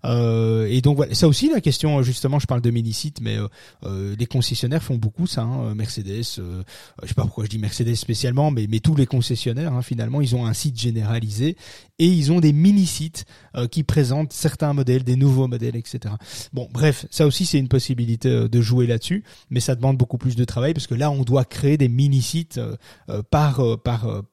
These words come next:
par nom de domaine, finalement, que vous allez créer. Bon, ça, c'est une autre stratégie, on va pas en parler. Mais donc, il y a, il y a cette, euh, question de, de nom de domaine générique, et, parce que là, on dévie, et ces questions de nom de domaine nationaux. Euh, donc là, il faut se poser la question. Il y a aussi,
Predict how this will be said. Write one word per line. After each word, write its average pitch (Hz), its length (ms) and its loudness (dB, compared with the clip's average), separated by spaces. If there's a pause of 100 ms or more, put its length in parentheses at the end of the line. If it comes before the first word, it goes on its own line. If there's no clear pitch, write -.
(100)
par 117 200 -4
nom 127 140 0
de 117 40 -2
domaine, 120 300 -2
finalement, 120 400 -6
que 120 60 -4
vous 120 100 -2
allez 113 180 0
créer. - 320 -10
Bon, - 220 -12
ça, - 160 -2
c'est 135 140 2
une 131 80 2
autre 143 120 2
stratégie, 120 420 -2
on 139 60 0
va 113 120 -2
pas 127 100 -4
en 117 80 -4
parler. 120 280 -4 (340)
Mais 143 80 2
donc, 180 260 4
il 160 80 -4
y 160 80 6
a, 165 100 4
il 151 80 -2
y 160 80 4
a 165 60 6
cette, 180 280 0
euh, 151 320 4
question 185 440 2
de, 131 480 0 (100)
de 120 480 -2
nom 170 180 4
de 170 40 2
domaine 151 320 4
générique, 143 560 0
et, 117 140 -4
parce 107 160 -6
que 120 60 -2
là, 107 100 -2
on 107 80 -2
dévie, 110 400 -2
et 131 80 -4
ces 135 160 -4
questions 147 400 -2 (360)
de 135 140 4
nom 151 160 4
de 151 40 2
domaine 139 300 4
nationaux. 135 640 0 (400)
Euh, 117 140 0
donc 131 200 0
là, 156 60 6
il 143 60 4
faut 147 120 0
se - 60 -2
poser 135 220 2
la 131 80 0
question. 196 340 -2
Il 165 60 -2
y 165 60 6
a 170 80 8
aussi, 262 380 0